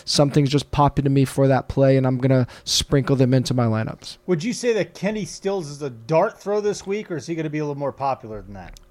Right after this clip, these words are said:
Speaker 1: I mean, I would, again, so Kenny Stills is someone, because he's part of a popular offense, um, because a lot of people are gonna be on Deshaun Watson and,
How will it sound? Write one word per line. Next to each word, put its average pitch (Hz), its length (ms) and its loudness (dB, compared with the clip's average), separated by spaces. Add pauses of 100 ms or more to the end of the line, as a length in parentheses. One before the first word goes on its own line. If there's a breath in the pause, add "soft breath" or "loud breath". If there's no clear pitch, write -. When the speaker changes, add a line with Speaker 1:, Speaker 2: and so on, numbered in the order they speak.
(240)
Speaker 1:
I 190 80 8
mean, 202 140 8
I 202 80 10
would, 226 240 6
again, 175 400 6
so 160 400 6
Kenny 180 260 2
Stills 180 320 6
is 147 100 0
someone, 143 400 4
because 143 420 2
he's 147 160 -2
part 143 240 2
of 139 80 0
a 143 60 0
popular 143 460 0
offense, 127 440 0 (280 loud breath)
um, 120 300 0
because 131 380 2
a 127 40 2
lot 123 240 2
of 120 140 -4
people 131 480 -2 (200 loud breath)
are 131 140 2
gonna 143 120 2
be 143 100 4
on 139 100 2
Deshaun 131 300 0
Watson 123 440 0
and, 127 520 -2